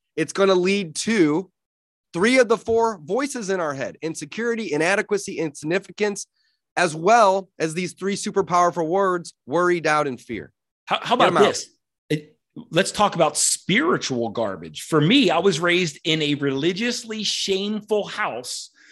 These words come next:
Speaker 2: where I was taught that the fact that I was born made me a broken human being.
Speaker 1: Mm.
Speaker 2: Like that,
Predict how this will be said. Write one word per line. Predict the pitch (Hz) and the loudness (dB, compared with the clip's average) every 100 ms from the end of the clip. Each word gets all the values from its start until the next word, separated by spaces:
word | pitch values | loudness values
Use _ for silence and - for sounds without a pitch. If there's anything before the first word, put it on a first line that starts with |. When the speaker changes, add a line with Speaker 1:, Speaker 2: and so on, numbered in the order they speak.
| _ | _
Speaker 2:
where | 147 170 | 2 2
I | 170 | 2
was | 190 - | -2 -2
taught | 180 175 - 156 | -2 -2 -2 -4
that | 156 147 _ _ | -4 -4 _ _
the | 147 | -6
fact | - 208 208 208 | 0 0 0 0
that | 180 | 0
I | |
was | 160 147 | 2 0
born | 113 190 226 196 139 135 | 0 2 6 6 4 0
made | 151 151 | -2 -2
me | 160 160 | -4 -2
a | |
broken | 123 - 139 190 202 208 | -4 -4 0 0 0 -4
human | 190 160 175 170 | -4 -6 -6 -4
being. | 160 185 80 69 _ | -6 -8 -10 -16 _
Speaker 1:
Mm. | 98 92 76 _ _ _ _ _ | -8 -8 -8 _ _ _ _ _
Speaker 2:
Like | 147 139 - - _ _ _ _ - | 0 0 -2 -20 _ _ _ _ 0
that, | 196 - | 0 0